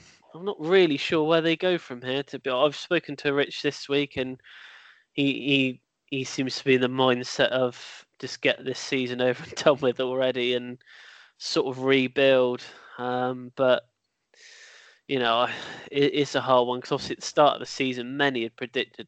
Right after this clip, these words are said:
them to be in the top four. Um, but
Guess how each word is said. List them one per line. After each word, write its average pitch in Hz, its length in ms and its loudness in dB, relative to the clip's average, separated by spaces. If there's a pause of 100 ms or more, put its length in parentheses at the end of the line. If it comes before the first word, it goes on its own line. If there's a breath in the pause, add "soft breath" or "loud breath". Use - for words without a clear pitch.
them 117 260 -2
to - 120 -16
be 127 140 -6
in 117 80 -8
the 113 100 -10
top - 280 -4
four. 117 520 -6 (720 soft breath)
Um, 113 580 -6 (140)
but 120 320 2